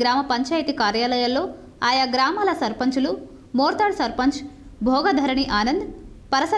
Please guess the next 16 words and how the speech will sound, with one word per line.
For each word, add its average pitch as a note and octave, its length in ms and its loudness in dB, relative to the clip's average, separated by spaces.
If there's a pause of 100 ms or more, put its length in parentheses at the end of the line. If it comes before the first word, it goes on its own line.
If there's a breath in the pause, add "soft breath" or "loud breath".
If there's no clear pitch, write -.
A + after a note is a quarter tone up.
దేవన్న, B3+ 320 2 (460)
వెల్మరూప F4+ 460 2 (100)
రవీందర్, A#3 400 2 (340)
కడారి F4+ 400 2
శ్రీనివాస్, B3 480 0 (400)
మామిడి E4 400 2
సౌజన్య, B3+ 420 2 (400)
సుమన్, C#4 300 2 (500)
కత్తి C#4 320 2
లావణ్య, C4 420 2 (500)
ముత్తన్న, C4+ 380 0 (600)
మండల D4+ 260 2 (100)
రాజేశ్వర్ C4 500 0 (540)
తదితరులు E4 480 2 (100)
మాట్లాడుతూ, C4 480 0 (460)
తెలంగాణ A#4+ 420 2